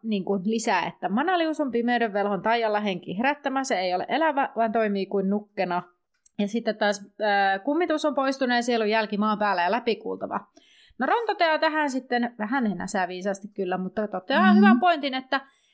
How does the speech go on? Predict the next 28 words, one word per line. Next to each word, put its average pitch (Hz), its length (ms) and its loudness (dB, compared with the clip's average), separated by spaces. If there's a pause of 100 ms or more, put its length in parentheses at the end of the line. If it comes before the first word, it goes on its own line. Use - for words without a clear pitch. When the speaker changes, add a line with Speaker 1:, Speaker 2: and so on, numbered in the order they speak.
Speaker 1:
Harryn 311 220 0
kertomat 247 420 -2
tiedot 269 300 0
ovat 220 240 -2
hiedoll-, 302 480 0
hyödyllisin 254 580 2
tieto, 226 400 0 (260)
millä 226 340 0
ne 208 100 -2 (180)
erottaa 233 380 0
esimerkiksi 208 580 -2
pimeällä 226 380 0
kujalla. 180 440 0 (100)
Speaker 2:
<laughs> 240 40 0
Speaker 1:
Ensin 311 320 0
katso, 320 420 0
onko 233 160 -4
se 247 100 -2
kiinteä 226 640 0 (120)
tai 165 280 0
läpinäkyvä, 247 760 0
eikä 220 220 -2
kysele, 240 460 0
oletko 220 320 -2
poistuneen 214 600 0
sielun 202 400 0
jälki. 240 380 2
Speaker 2:
<laughs> 302 80 2